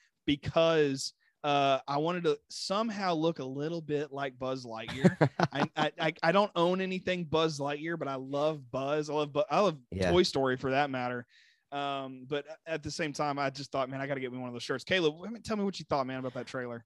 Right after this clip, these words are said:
Speaker 2: Well, for me, obviously, the first thing, like you mentioned earlier, it was, it was so heavy with nostalgia. I mean, I, I felt like a kid
Speaker 1: Right.
Speaker 2: again.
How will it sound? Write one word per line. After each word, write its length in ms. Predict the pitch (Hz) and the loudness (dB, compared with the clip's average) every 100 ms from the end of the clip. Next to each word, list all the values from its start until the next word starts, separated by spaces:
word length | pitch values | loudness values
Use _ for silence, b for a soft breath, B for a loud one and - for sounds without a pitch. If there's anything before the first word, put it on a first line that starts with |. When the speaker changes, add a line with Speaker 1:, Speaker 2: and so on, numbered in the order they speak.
| _ | _
Speaker 2:
Well, 240 | 123 131 127 | 10 12 12
for 160 | 135 | 10
me, 360 | 123 135 127 101 | 10 10 10 8
obviously, 400 | 101 104 - 107 | 8 6 4 2
the 100 | 98 | 2
first 360 | - 113 107 | 6 8 6
thing, 520 | 107 104 98 92 90 - _ _ _ _ | 4 4 4 2 -2 -4 _ _ _ _
like 240 | 101 110 107 | 4 6 6
you 120 | 101 | 6
mentioned 380 | 98 104 104 90 | 6 6 6 8
earlier, 380 | 101 107 92 | 8 8 8
it 160 | 98 117 | 6 6
was, 380 | 101 90 - - _ - | 4 2 -2 -6 _ -2
it 80 | 107 | 2
was 140 | 107 | 2
so 260 | - 151 135 | 6 8 10
heavy 560 | 117 120 104 90 87 - | 8 8 4 0 -4 0
with 440 | 92 95 95 - - _ _ | 6 6 6 -2 -20 _ _
nostalgia. 720 | 104 - 104 104 117 90 76 - | 0 4 8 10 10 8 2 0
I 100 | - | 2
mean, 180 | 113 120 | 6 8
I, 100 | 127 - | 6 6
I 120 | 135 | 6
felt 220 | - 185 | 6 6
like 160 | 110 104 | 6 4
a 60 | |
kid 200 | - 131 | 4 6
Speaker 1:
Right. 140 | 135 151 | 10 10
Speaker 2:
again. 200 | 131 131 | 8 6